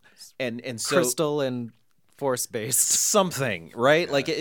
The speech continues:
Speaker 1: it's just they, they
Speaker 3: You just
Speaker 1: fig-
Speaker 3: made me really want to know and also not know
Speaker 1: No, I don't wanna know
Speaker 3: the
Speaker 1: about the
Speaker 3: entire,
Speaker 1: midi-chlorians.
Speaker 3: like, the entire history of the world of Star Wars of, like, were there dinosaurs?
Speaker 1: Well, yeah.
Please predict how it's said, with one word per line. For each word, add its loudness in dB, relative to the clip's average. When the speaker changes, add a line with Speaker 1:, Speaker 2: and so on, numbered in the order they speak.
Speaker 1:
it's -6
just -6
they, 0
they 0
Speaker 3:
You 0
just 0
Speaker 1:
fig- -2
Speaker 3:
made 0
me -2
really -2
want -8
to -14
know -6
and -14
also -8
not -12
know -2
Speaker 1:
No, 6
I 4
don't 2
wanna 0
know 2
Speaker 3:
the 4
Speaker 1:
about 0
the -4
Speaker 3:
entire, 4
Speaker 1:
midi-chlorians. -4
Speaker 3:
like, -2
the -6
entire -2
history -10
of -6
the -10
world -6
of -10
Star -6
Wars -10
of, -18
like, -12
were -20
there -14
dinosaurs? -20
Speaker 1:
Well, -6
yeah. -8